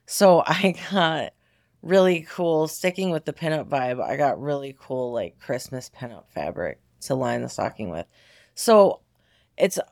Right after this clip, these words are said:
it's a hundred and twenty-five dollars for me to make one of these stockings, plus you buy the kit and send it to me, uh,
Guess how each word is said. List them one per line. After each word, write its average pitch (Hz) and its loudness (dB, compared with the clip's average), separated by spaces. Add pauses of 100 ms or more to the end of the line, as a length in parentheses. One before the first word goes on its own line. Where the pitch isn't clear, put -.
(100)
it's - 0
a 180 2
hundred 247 2
and 294 2
twenty-five 196 -2
dollars 147 0
for 151 -4
me 143 -4
to - -18
make 147 -4
one 143 -6
of 135 -8
these 131 -8
stockings, 127 -6 (1400)
plus 180 2
you 165 -4
buy 156 2
the 147 -4
kit 147 -2
and 143 -6
send 139 -4
it - -8
to 135 -16
me, 117 -10 (800)
uh, 117 0